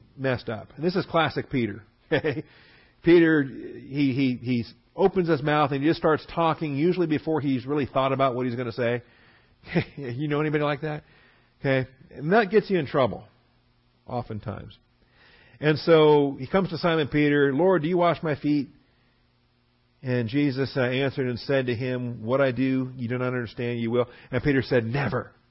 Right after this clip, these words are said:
never. You shall never wash my feet." And Jesus answered him, "Well, if I do not wash you, you have no part with me." Oh,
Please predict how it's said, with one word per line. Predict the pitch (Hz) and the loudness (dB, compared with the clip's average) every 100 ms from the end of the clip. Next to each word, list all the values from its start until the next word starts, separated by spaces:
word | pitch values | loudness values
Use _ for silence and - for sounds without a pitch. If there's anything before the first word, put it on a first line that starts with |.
| _ _ - | _ _ -14
never. | 135 160 139 - - _ _ _ _ _ _ _ _ _ _ _ _ _ _ _ _ - | -4 -2 -2 -6 -12 _ _ _ _ _ _ _ _ _ _ _ _ _ _ _ _ -16
You | |
shall | 110 131 | -8 -4
never | 139 135 | -2 0
wash | 120 117 120 | 2 0 -2
my | 110 | -8
feet." | 107 104 95 - _ _ _ _ _ _ _ _ - | -8 -12 -14 -20 _ _ _ _ _ _ _ _ -12
And | 123 107 | -10 -4
Jesus | 120 113 107 | -4 -4 -4
answered | 120 120 113 | -4 -6 -6
him, | 113 117 110 | -6 -6 -6
"Well, | 110 180 - _ _ _ _ _ _ _ _ _ _ _ | -8 -10 -14 _ _ _ _ _ _ _ _ _ _ _
if | 110 | -2
I | 123 | 0
do | 120 | 2
not | 131 127 | 2 4
wash | 117 160 - | 4 2 0
you, | 120 120 123 - | -2 -2 -4 -10
you | 120 | -6
have | 113 117 | -4 -4
no | 110 | -6
part | - 117 117 | -6 -8 -6
with | 127 - | -10 -12
me." | 90 - _ _ _ _ _ _ _ _ _ _ _ | -20 -20 _ _ _ _ _ _ _ _ _ _ _
Oh, | - | -20